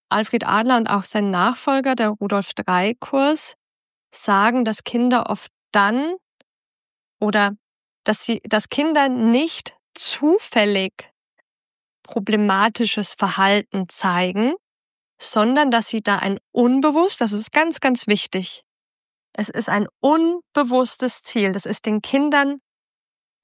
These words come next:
die machen das nicht über den Verstand, sondern die folgen dann einem Impuls. Also die folgen einem unbewussten Ziel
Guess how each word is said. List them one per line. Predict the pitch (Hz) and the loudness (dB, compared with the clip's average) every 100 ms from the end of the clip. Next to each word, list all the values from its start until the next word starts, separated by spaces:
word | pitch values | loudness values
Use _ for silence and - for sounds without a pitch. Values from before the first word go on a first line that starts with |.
| _ _ - | _ _ -4
die | 233 | 0
machen | 240 262 | 0 0
das | 269 262 | 0 2
nicht | 269 262 | 2 0
über | 247 247 | 0 2
den | 247 | 0
Verstand, | - 226 - - 208 196 175 - _ _ _ _ _ - | 0 -2 -4 -2 -2 -2 -6 -12 _ _ _ _ _ -2
sondern | 220 220 | 0 0
die | 220 | -2
folgen | - 277 262 240 | 0 2 2 2
dann | 226 | 0
einem | 214 | 0
Impuls. | 214 208 - 233 185 175 - - _ _ _ _ _ _ _ | -2 -6 -2 0 0 -4 -8 -10 _ _ _ _ _ _ _
Also | - 214 | -2 0
die | 226 | 0
folgen | - - 226 247 285 294 294 311 - | -6 0 2 4 0 -2 -6 -8 -6
einem | 214 208 | -4 -4
unbewussten | - 269 339 285 277 - - 208 | 0 2 2 2 0 0 -4 -6
Ziel | - - 294 226 202 | -4 -2 0 0 0